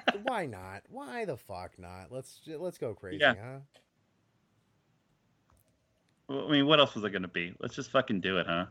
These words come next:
Speaker 1: Let's, let's, let's, hey, let's have a baby, huh? <laughs> I'm gonna send you the link just so I'm not bullshitting you.
Speaker 2: No, I don't. Don't. Don't.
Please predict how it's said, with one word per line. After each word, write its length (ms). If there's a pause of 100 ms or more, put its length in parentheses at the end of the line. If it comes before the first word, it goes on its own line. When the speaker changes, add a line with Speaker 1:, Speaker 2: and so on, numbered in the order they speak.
(260)
Speaker 1:
Let's, 200
let's, 240
let's, 300 (120)
hey, 220
let's 140
have 160
a 60
baby, 420
huh? 180 (1000)
<laughs> 0 (1800)
I'm 80
gonna 120
send 220
you 60
the 60
link 280
just 140
so 80
I'm 100
not 200
bullshitting 420
you. 100 (180)
Speaker 2:
No, 400
I 160
don't. 340 (200)
Don't. 300 (360)
Don't. 260